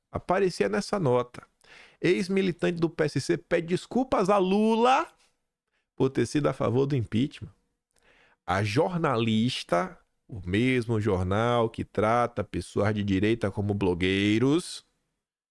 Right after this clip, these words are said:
Patrícia Leles é jornalista, publicou na terça, em sua página no Face, um texto no qual pede desculpas ao Lula por ter difamado a petista, o petista e das ruas defendeu o impeachment da Dilma.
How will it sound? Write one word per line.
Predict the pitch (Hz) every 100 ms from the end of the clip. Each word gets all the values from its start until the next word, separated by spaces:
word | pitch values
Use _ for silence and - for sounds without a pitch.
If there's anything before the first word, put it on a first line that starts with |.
| _ _ _
Patrícia | _ - 90 85
Leles | 90 92
é |
jornalista, | 90 92 85 87 90 95 - 151 160 - _ _ _ _ - - _
publicou | - 101 104 110
na | 113 139
terça, | - 131 147 -
em | 120
sua | 117
página | 117 156 156 151
no | 156
Face, | 156 - 151 151 - 160 147 - -
um | 202
texto | 202 196 185
no | 190
qual | 175 175
pede | 165 165 151
desculpas | 151 - 175 175 156 147
ao |
Lula | 160 175 226 233 226 220 - - -
por | 208
ter | 185 180
difamado | 175 - 175 165 165
a | 160
petista, | 160 - 175 - 175 165 - -
o | -
petista | 135 151 170 175 180
e | 165
das | 160 147
ruas | 151 180
defendeu | 156 151 147 151
o |
impeachment | - 151 143 147
da | 160
Dilma. | 117 104 92 90